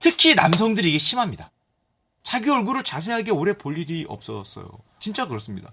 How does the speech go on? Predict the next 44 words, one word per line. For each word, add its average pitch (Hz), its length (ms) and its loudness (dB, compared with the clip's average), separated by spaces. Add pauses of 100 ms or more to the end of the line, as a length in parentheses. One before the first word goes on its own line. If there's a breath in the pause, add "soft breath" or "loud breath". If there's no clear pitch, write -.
(120)
데려와서 254 340 2
얘기하면은 208 420 0
다 - 280 -8
그 - 120 -4
얘기를 139 240 -2
해요. 87 120 -8 (260)
여성분들도 190 560 -4
다 175 120 -6
이런 147 180 -6
얘기를 127 220 -6
해. 127 120 -10 (180)
저희 185 160 4
직원의 180 420 0
니 202 200 0
모양도 185 440 2
이런 147 180 0
얘기를 170 180 0
했고, 220 400 0 (200)
뭐 185 140 2
다 - 80 -8 (720 soft breath)
뭔가 233 300 4
편집 294 320 0
이상한 247 280 6
것 214 80 0
같다, 220 160 2
뭐 190 80 2
이런 202 100 2
얘기를 208 160 4
하는데 196 200 4
아니에요. 101 300 -4
편집은 220 400 -6
죄가 123 200 -2
없어요. 85 300 -12 (180)
카메라는 233 500 4
죄가 139 260 2
없다. 131 360 6 (200 soft breath)
카메라 294 400 8
왜곡 233 340 6
얘기하던데 220 440 8
아니야. 185 380 8
그 185 100 -2
정도 254 220 2
왜곡 208 280 8
아니야. 160 360 6